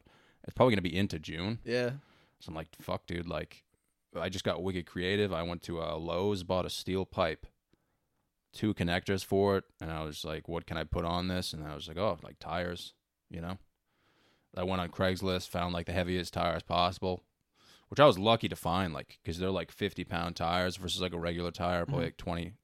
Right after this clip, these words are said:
Speaker 1: twenty-five pounds. And then I went to, uh, I went to Diamond Hill State Park, uh, went over by the baseball field and the cage, and I was just like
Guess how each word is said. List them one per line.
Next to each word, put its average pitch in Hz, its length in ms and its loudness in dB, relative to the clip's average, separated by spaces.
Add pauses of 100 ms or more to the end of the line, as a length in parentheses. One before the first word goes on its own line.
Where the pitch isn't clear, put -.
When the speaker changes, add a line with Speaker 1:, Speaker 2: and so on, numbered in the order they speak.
Speaker 1:
twenty-five 82 340 -2
pounds. 85 440 -4 (1400)
And 90 140 -2
then 95 80 2
I 92 80 4
went 101 260 2
to, 101 240 4
uh, 85 400 4 (140)
I 98 40 -2
went 110 180 4
to 101 80 -4
Diamond 98 420 2
Hill 104 200 4
State - 460 0
Park, - 540 0 (560)
uh, 80 760 -4 (260)
went 92 180 0
over 95 160 0
by 90 160 0
the 90 80 -4
baseball 90 580 0
field 87 300 -4
and 82 120 -6
the 80 60 -10
cage, 92 400 -2
and 85 80 -6
I 80 60 -6
was 80 100 -8
just - 140 -10
like 80 420 -8